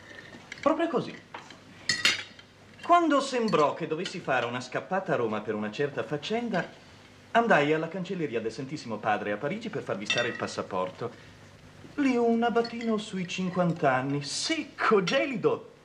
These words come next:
mi pregò di attendere. E mi fece attendere a lungo.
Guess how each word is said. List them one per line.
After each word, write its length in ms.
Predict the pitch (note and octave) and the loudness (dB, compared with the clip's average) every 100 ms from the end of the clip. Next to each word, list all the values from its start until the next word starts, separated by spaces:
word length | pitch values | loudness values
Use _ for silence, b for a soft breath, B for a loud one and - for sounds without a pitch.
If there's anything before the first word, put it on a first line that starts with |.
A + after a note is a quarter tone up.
| - - - - - - | -20 -20 -20 -20 -12 0
mi 120 | G#3 | 2
pregò 280 | G#3+ G#3+ B3 | 2 0 0
di 120 | B3+ | -4
attendere. 500 | C4 - G2+ F#2 - - - - - - - - - - - - - | -10 -10 -12 -14 -18 -20 -20 -20 -20 -20 -20 -20 -20 -20 -20 -16 -2
E 80 | B3+ | 4
mi 100 | G3+ | 4
fece 320 | C#4+ C#4+ D#3 | 2 -6 -6
attendere 460 | A#2+ E3+ G#3 F3 | -4 -4 -2 -2
a 40 | G2+ | -4
lungo. 420 | A2+ F#3+ G3+ - | -6 -6 -8 -10